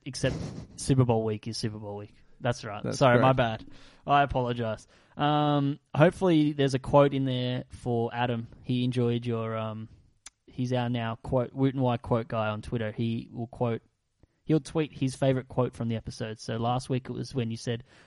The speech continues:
Speaker 1: "My wife put it in my mouth," talking about, um, Peyton Manning and H G H.
Speaker 2: Ah.
Speaker 1: So hopefully we've got something in here that he can use. I don't know if it was as funny as last week's episode, um, 'cause we had to power through a lot of injury news, and it's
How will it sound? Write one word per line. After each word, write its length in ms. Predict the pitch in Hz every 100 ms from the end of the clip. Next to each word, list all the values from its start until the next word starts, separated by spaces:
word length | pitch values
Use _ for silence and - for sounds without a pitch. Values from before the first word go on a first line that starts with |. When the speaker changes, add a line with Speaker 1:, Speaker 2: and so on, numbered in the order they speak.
| _
Speaker 1:
"My 160 | 143 135
wife 320 | 120 123 127
put 160 | - 127
it 100 | 120
in 100 | 120
my 120 | 113
mouth," 300 | 110 110 107 - _
talking 340 | - 110 117 110
about, 320 | 107 107 - - _ _ _ -
um, 520 | 117 107 107 113 139 _ _
Peyton 280 | - 120 110
Manning 300 | 107 107 107
and 80 | 107
H 220 | 120 127
G 140 | - 127
H. 320 | 117 - - -
Speaker 2:
Ah. 800 | 131 139 139 139 139 139 131 117 -
Speaker 1:
So 220 | - 135 123
hopefully 440 | 160 208 190 165
we've 160 | 147 131
got 220 | 139 -
something 320 | 147 135 131
in 160 | 139 139
here 460 | 135 127 127 127 - - -
that 160 | 127
he 120 | 127
can 160 | 127 123
use. 260 | 123 120 120
I 60 |
don't 120 | 127 139
know 160 | 139
if 120 | 131
it 60 | 131
was 360 | 120 123 - -
as 200 | 123 127
funny 480 | - - 139 180 202
as 200 | 202 190
last 280 | 196 196 196
week's 200 | 208 196
episode, 580 | 185 175 - 185 185 180 _ _ -
um, 180 | 127 131
'cause 120 | 135
we 60 | 131
had 80 | 131
to 60 |
power 280 | 127 131 127
through 180 | 127 131
a 20 |
lot 160 | 123 127
of 60 | 120
injury 320 | 117 139 143
news, 320 | 139 139 139
and 100 | 127
it's 220 | 117 -